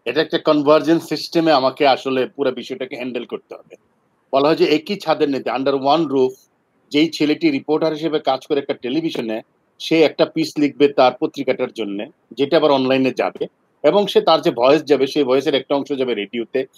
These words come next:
এই যে convergence সিস্টেমটা এবং ভিডিওটা, সে ভিডিওটা play হবে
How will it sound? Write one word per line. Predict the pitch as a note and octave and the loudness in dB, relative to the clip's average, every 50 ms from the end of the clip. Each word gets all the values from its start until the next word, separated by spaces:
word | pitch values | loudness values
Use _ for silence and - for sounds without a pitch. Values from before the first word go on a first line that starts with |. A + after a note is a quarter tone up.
| _ _ _ - | _ _ _ -2
এই | D#3+ E3 | 0 2
যে | D#3+ G#3 | 2 2
convergence | G#3 E3 D3+ C#3+ C3+ D3 D#3 D3+ D3 C#3+ E3+ D#3+ D#3 - | 2 2 2 4 6 6 6 6 4 2 0 0 0 -6
সিস্টেমটা | D3+ C3 - - C3 A2+ A#2+ A#2+ | -8 -8 -6 -6 -4 0 0 0
এবং | B2+ C#3 C#3 A2+ | 0 0 -4 -4
ভিডিওটা, | B2 B2 - D3+ C#3+ C#3+ D3+ C#3 A#2+ A2 - _ _ _ - | -6 -4 -2 -2 -2 0 0 0 0 0 -4 _ _ _ -6
সে | - C3+ | -4 -4
ভিডিওটা | A#2 B2+ C3 B2+ C3+ - C3+ | -4 -4 -4 -4 -2 0 0
play | C3 - A#2+ A#2+ A2+ | -2 0 -2 -2 -2
হবে | G2+ G#2+ A2 A2 A#2 | 0 0 0 0 0